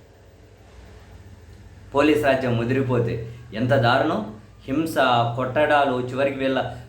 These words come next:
వీళ్ళ దారుణాలు భరించలేక ఆత్మహత్యలు చేసుకోవడాలు, ఆత్మహత్యా ప్రయత్నాలు,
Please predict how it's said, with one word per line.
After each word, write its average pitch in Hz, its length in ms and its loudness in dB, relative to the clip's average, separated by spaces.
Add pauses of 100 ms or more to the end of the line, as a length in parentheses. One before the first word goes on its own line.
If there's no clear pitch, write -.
వీళ్ళ 139 220 2
దారుణాలు 151 600 2
భరించలేక 143 720 -2
ఆత్మహత్యలు 143 800 0
చేసుకోవడాలు, 123 840 0
ఆత్మహత్యా 139 560 0
ప్రయత్నాలు, 120 880 -2